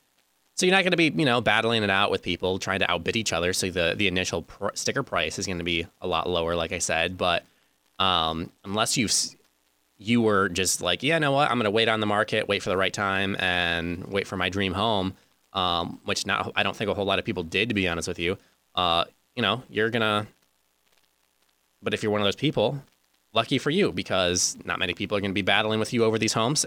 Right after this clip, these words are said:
and, um, you can avoid the high, uh, interest rates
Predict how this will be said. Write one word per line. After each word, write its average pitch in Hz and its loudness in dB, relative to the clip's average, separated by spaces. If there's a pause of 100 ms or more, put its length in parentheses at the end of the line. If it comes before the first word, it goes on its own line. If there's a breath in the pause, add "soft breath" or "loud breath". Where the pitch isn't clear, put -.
and, 95 0 (460 soft breath)
um, 95 0
you 101 0
can 110 -2
avoid 98 0
the 98 2
high, 92 2
uh, 87 2
interest 95 -2
rates - 0